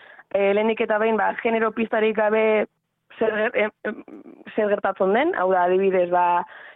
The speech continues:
eh, las personas que se presenten a esta candidatura, edo quienes soliciten esta candidatura, holakoetan zer gertatzen den jakin nahi genuen.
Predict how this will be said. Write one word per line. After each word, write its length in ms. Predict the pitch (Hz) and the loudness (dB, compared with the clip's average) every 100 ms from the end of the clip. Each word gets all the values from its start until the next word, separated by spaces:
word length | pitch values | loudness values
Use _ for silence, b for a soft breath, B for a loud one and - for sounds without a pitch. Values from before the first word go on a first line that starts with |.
| - | -2
eh, 280 | 202 202 196 | 0 2 2
las 180 | 190 | 0
personas 600 | 208 185 233 269 277 285 - | -2 -2 0 0 0 -2 -2
que 100 | 208 | -2
se 120 | 208 | -2
presenten 520 | 202 214 220 226 226 | -2 0 0 0 0
a 60 | 208 | -2
esta 160 | 226 | -2
candidatura, 720 | 214 196 185 175 196 185 185 180 | -2 0 0 2 0 2 2 2
edo 240 | 180 175 | 2 0
quienes 320 | - 208 185 | 0 0 0
soliciten 720 | 202 190 190 262 277 277 277 | 0 -2 -2 -2 0 2 0
esta 180 | 220 - | -2 -4
candidatura, 600 | 214 202 190 185 196 180 | -2 0 2 2 0 2
holakoetan 580 | 175 208 - 214 214 208 B B B B - | 2 0 0 0 0 -2 B B B B -2
zer 120 | 208 | 0
gertatzen 400 | 208 214 202 208 | 0 -2 -2 0
den 140 | 208 | 2
jakin 240 | 196 202 208 | 2 2 2
nahi 120 | 208 | 2
genuen. 360 | 208 220 311 | 2 2 0